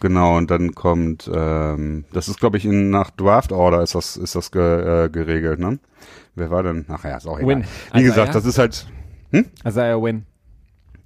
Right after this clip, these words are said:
Speaker 1: Ähm, ja, der war Nummer fünfzig dann. Dann müsste
Speaker 2: Ja.
Speaker 1: Duke Dawson zweiundfünfzig gewesen sein. Wer kam dann nach? War das dann ein Linebacker, der einer der beiden, ne?
Speaker 2: Ja, Sam bla bla bla.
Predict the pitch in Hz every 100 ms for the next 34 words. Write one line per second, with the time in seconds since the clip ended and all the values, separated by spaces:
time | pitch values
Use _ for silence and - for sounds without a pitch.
0 | - 104 101 98 101 101 98 98 101 101
1 | 101 101 101 101 98 101 101 107 147 156
2 | 165 - - 156 170 - - 101 90 90
3 | 78 80 85 98 107 104 101 98 - -
4 | - _ - 110 98 104 123 120 - 120
5 | 165 170 160 160 151 156 156 147 135 -
6 | - 123 120 104 101 113 202 - 120 135
7 | 127 127 120 113 104 110 143 147 117 -
8 | 101 104 104 104 98 92 92 90 87 87
9 | 165 - - 127 117 113 127 123 127 123
10 | 117 110 127 180 185 190 226